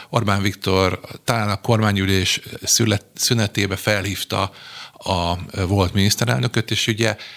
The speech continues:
innentől jön a újságírói lelemény, hogy a telexesek, ö, arra hegyezték ki ezt a képet, hogy egy nagyon régi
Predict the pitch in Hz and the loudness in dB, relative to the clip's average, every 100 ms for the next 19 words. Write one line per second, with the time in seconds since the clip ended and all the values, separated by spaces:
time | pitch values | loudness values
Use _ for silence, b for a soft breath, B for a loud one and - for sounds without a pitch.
0 | B _ 156 147 127 110 - 110 110 110 | B _ 6 8 8 6 4 4 6 4
1 | 107 104 101 95 - 117 113 110 107 98 | 4 4 2 0 -6 -2 0 0 0 2
2 | 95 98 127 151 147 139 - B B B | 2 2 2 2 2 0 -2 B B B
3 | - 110 107 127 107 - 110 - 104 - | -2 0 2 2 0 -2 -2 0 -2 -2
4 | 104 95 - - - - 110 110 98 107 | 0 0 0 -12 -20 0 2 4 2 2
5 | 101 95 - 101 - - 107 104 B B | 2 0 -2 -2 -4 -2 0 -2 B B
6 | B - 92 - - 95 90 87 - - | B -2 0 0 2 2 2 -2 -12 0
7 | 120 127 - 107 - 110 101 101 98 95 | 2 2 2 -2 0 0 2 2 2 2
8 | 101 98 B B - 127 117 95 92 98 | 0 0 B B 0 2 4 4 6 4
9 | 92 95 98 95 | 2 0 0 -2